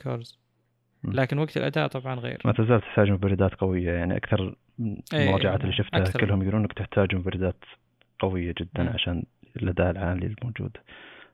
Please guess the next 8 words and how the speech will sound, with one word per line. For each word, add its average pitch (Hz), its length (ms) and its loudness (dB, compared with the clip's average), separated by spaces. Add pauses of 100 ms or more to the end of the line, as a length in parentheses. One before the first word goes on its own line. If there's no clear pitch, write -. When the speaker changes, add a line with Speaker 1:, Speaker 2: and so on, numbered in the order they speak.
(120)
Speaker 2:
واستهلاك 120 800 -2
Speaker 1:
مم. - 40 -14
Speaker 2:
الطاقة 90 680 -4 (200)
والحرارة. - 500 -2 (340)
ف-، 101 340 0 (840)
ما 180 100 -4
أدري، 113 120 6
أحس 175 120 0